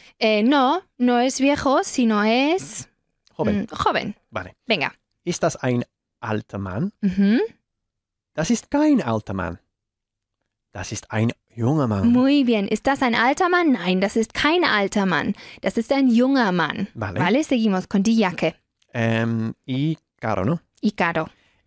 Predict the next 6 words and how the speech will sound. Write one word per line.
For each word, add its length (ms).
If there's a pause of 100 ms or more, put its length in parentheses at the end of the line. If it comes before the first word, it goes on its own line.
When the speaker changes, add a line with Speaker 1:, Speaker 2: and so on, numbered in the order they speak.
Speaker 2:
Ist 160
das 140
eine 340 (380)
teure 460
Jacke? 400 (680)
Nein. 440